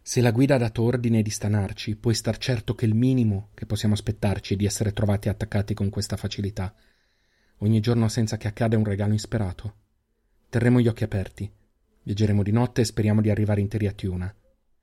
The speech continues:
Con un gesto zittì Firan, che stava per aggiungere qualcosa. Un rumore aveva attirato la sua attenzione. Rimase in ascolto e il rumore si ripeté.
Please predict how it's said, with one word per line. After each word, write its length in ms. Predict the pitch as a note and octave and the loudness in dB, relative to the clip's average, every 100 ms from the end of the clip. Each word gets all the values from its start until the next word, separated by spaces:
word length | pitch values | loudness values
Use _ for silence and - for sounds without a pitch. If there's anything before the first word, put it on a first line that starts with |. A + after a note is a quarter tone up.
| _ - - - | _ -20 -20 -8
Con 160 | - | -2
un 80 | C3+ | 0
gesto 320 | C3+ D3+ E3 | 2 0 0
zittì 240 | B2+ B2+ C3 | -2 -4 -6
Firan, 400 | - G2 G2 F#2+ | -6 -8 -8 -10
che 120 | - | -10
stava 240 | - A2+ | -6 -6
per 120 | A2 A2+ | -4 -4
aggiungere 460 | G#2+ A2+ A2+ A2 | -2 -2 -2 -4
qualcosa. 580 | A2 G#2+ - F2 F2+ F2+ _ _ _ _ _ _ | -6 -8 -10 -14 -14 -16 _ _ _ _ _ _
Un 120 | C3+ | -2
rumore 360 | C3+ D3+ A#2 G#2 | 2 4 2 2
aveva 200 | G#2 G#2 | 0 -2
attirato 400 | G#2+ A#2 A2+ A#2+ | -4 -4 -4 -4
la 80 | A2 | -4
sua 160 | - | -6
attenzione. 680 | A2 A2+ G#2+ - F2+ F2+ F2+ _ _ _ - - _ - | -6 -4 -6 -8 -10 -10 -12 _ _ _ -20 -20 _ -6
Rimase 320 | A#2 B2+ B2+ | 2 4 4
in 40 | C3 | 2
ascolto 460 | A#2+ - D3 D3+ | 0 0 -2 0
e 20 | C#3+ | -2
il 80 | |
rumore 320 | B2 A#2 B2 C3 | 0 0 0 0
si 140 | - | -2
ripeté. 480 | A#2 A#2 - F#2 | -2 -2 -4 -6